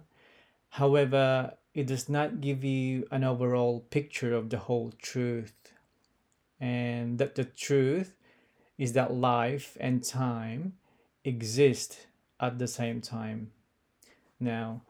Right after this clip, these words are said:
let me unpack that a little bit. Although they are two different concepts, one cannot exist without the other.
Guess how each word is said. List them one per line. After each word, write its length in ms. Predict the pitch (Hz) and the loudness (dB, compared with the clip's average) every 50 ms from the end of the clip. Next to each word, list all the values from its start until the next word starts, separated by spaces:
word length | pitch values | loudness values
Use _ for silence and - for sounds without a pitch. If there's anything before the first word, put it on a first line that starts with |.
| - - - | -20 -12 -10
let 200 | 131 - - 135 | -8 -8 -4 -2
me 100 | 127 127 | -2 0
unpack 500 | 123 120 117 - - 127 117 117 - - | 0 -2 -4 -6 -6 -6 -6 -6 -6 -8
that 140 | 123 120 | -8 -6
a 80 | - 120 | -6 -4
little 260 | 117 117 117 120 113 | -4 -2 -2 -2 -2
bit. 300 | 107 104 110 - - - _ _ _ _ - - - - - _ _ - | -4 -4 -8 -8 -10 -14 _ _ _ _ -20 -20 -20 -20 -20 _ _ 6
Although 520 | 151 143 135 127 160 156 160 165 165 160 | 8 8 10 10 12 12 12 12 10 8
they 280 | 156 151 147 147 147 143 | 8 8 8 10 10 10
are 440 | 139 139 139 139 135 135 127 - - _ _ _ _ | 8 8 8 8 6 4 4 0 -6 _ _ _ _
two 300 | - - 156 156 160 160 | 0 4 6 6 6 4
different 500 | 151 143 147 139 - - 123 120 117 123 | 4 2 0 0 2 0 0 0 0 -2
concepts, 1000 | - - 160 160 165 156 - - 120 113 113 117 120 - - - - - - - - _ _ _ _ _ _ _ _ _ - | -2 -2 0 0 0 -2 -4 -4 -4 -4 -4 -4 -8 -10 -12 -12 -10 -10 -10 -12 -16 _ _ _ _ _ _ _ _ _ -4
one 840 | 135 127 123 131 131 131 135 135 135 139 139 143 151 156 151 143 - _ | 0 2 4 4 6 6 6 4 4 2 0 -2 -6 -8 -8 -10 -12 _
cannot 540 | - - 127 123 123 120 120 123 120 - - | -2 0 2 2 2 2 0 0 -2 -4 -8
exist 720 | 135 120 113 110 113 113 120 120 139 160 160 - - - - _ _ _ _ - | -8 -8 -8 -6 -6 -4 -2 -2 -4 -4 -6 -10 -16 -18 -20 _ _ _ _ -4
without 480 | 127 123 113 120 117 117 117 127 127 | -2 0 0 0 0 -2 -2 -4 -4
the 160 | 123 123 120 | -4 -2 -2
other. 360 | 113 113 110 107 107 107 107 | -2 -2 -4 -4 -6 -8 -8